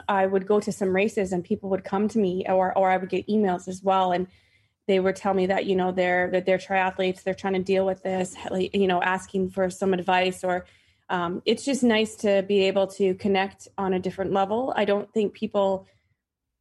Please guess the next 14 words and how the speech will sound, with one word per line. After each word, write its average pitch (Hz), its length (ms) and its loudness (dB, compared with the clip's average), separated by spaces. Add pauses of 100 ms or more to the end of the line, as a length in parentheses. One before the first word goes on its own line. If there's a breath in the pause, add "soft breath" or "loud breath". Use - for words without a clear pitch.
(260)
who 208 180 4
have 196 260 0
never 196 300 2
experienced 196 760 -2
Lyme 214 380 0
really 202 360 0
truly 196 320 -2
understand 185 640 -2
what 175 160 2
it's 165 200 -8
like 180 200 -2
to 190 80 -16
have 185 320 -4
Lyme. 269 360 -2